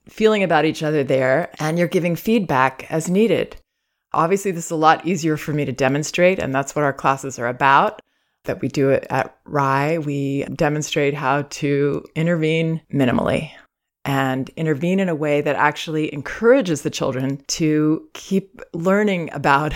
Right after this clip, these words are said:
<laughs> each other and how to interact and what's okay and what isn't. We teach them that not by saying, "Okay, you did something bad, now you gotta go to timeout, now you gotta get punished, so you're sorry." We do it by helping them <laughs> not to do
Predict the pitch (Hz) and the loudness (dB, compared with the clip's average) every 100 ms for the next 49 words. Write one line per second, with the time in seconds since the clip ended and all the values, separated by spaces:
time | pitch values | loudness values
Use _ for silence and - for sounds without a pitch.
0 | - - 185 - - 156 160 143 123 - | -6 -4 -4 -4 -4 0 2 4 2 0
1 | 139 143 156 151 - 135 135 - - - | -2 -2 -2 -2 -4 -6 -2 -2 -2 -10
2 | - _ _ _ _ - 135 - - 143 | -20 _ _ _ _ -4 -4 -4 -8 0
3 | 151 151 - - - 156 - 156 143 143 | 0 0 -4 -6 0 0 2 2 4 2
4 | 147 135 131 123 - - - - _ _ | 0 0 2 0 -2 -6 -6 -10 _ _
5 | _ _ _ _ _ 143 151 - 240 240 | _ _ _ _ _ -2 -2 0 -2 -2
6 | 175 139 - 160 156 151 139 - 135 135 | 0 2 2 2 2 2 0 0 0 0
7 | 139 143 170 143 143 143 135 123 170 208 | -2 0 0 0 -4 -8 -10 -8 2 4
8 | 185 135 - 120 127 123 113 - 131 160 | 4 0 -8 -6 -4 -2 -4 -4 -2 0
9 | 185 170 - 139 147 - - - 196 202 | 0 0 -4 -6 -6 -6 -6 0 2 4
10 | 190 - - _ _ _ _ - 135 131 | 2 0 -16 _ _ _ _ -6 -4 -4
11 | - 196 208 147 165 - 151 175 151 214 | 0 2 4 2 -2 -6 -8 -8 -2 2
12 | 254 220 - 165 165 180 - - 180 262 | 2 0 0 2 2 0 -6 -10 -2 2
13 | 262 175 139 143 196 - 156 180 170 170 | 4 2 2 -2 -2 -10 -4 2 4 2
14 | - - 175 151 151 151 175 | -4 -6 -2 0 2 2 0